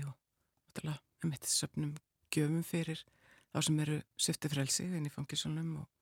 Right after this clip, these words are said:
og einnig náttúrulega gefum gjafir eins og niður á kaffistofu og öllum áfangaheimilinu okkar sem eru þrjú.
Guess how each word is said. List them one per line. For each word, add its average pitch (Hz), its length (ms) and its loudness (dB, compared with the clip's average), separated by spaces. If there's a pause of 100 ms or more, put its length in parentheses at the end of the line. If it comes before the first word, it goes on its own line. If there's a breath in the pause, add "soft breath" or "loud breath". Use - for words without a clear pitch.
(600 soft breath)
og - 120 2
einnig 139 300 4
náttúrulega 135 340 -2
gefum 123 200 2
gjafir 104 320 0
eins - 140 -2
og 135 80 -2
niður 139 160 -2
á - 80 -8
kaffistofu 139 520 -4
og - 240 -6
öllum 139 260 0
áfangaheimilinu 151 640 -2
okkar - 220 -6
sem 160 180 2
eru 165 100 -2
þrjú. 170 260 2